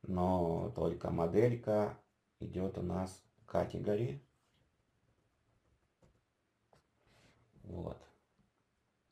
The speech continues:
Отлично. Так, и теперь у нас продукты одна-, от-, относятся, м, к тегам. К тегу, как многое ко многим, теги к продуктам тоже многое ко многим.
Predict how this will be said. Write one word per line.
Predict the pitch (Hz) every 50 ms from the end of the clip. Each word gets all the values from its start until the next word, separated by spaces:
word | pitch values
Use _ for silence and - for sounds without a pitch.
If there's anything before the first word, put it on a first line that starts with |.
| _ _ _ _ _ _ _ _ _ - - -
Отлично. | 85 82 - 101 87 - - - - - _ _ _ - - - - - - - _ _ _ _ _ _ _ _ _ _ _ _
Так, | - 104 90 90 - - - - _ _ _ _ _ _
и | 101 107 113 117 117 110 -
теперь | - 101 - - 104 120 131 123 123 - - - _ _ _ _ _ _ _ _ _ _ _ _ _ _
у | - 98
нас | 101 107 107 110 110 - -
продукты | - - 101 95 95 87 113 127 139 139 135 - - - 110 113 110 107 104 98 - - - - _ _ _ _ -
одна-, | - 92 90 95 95 92 -
от-, | - 90 87 98
относятся, | 95 - - 80 - - 98 107 110 117 - 98 - - - - 92 90 90 90 90 90 85 82 - - - _ _ _ _ _ _ _ _ _ _ _ _ _ _ _ _ _ _ _ _ _ _ _ _ _ _ _ _ _ -
м, | 92 95 92 92
к | - - -
тегам. | 120 113 101 - - - - -
К | - - -
тегу, | - 120 135 139 123 135 123 -
как | - 98 - -
многое | 107 107 98 95 92 82
ко | - 95
многим, | 98 113 139 143 120 98 - -
теги | 104 98 98 98 95 92
к | 87 -
продуктам | - 92 110 92 117 120 120 - 101 92
тоже | - 107 104 92 90
многое | 87 90 95 101 95 90 -
ко | - - 90
многим. | 92 92 92 87 82 - - - -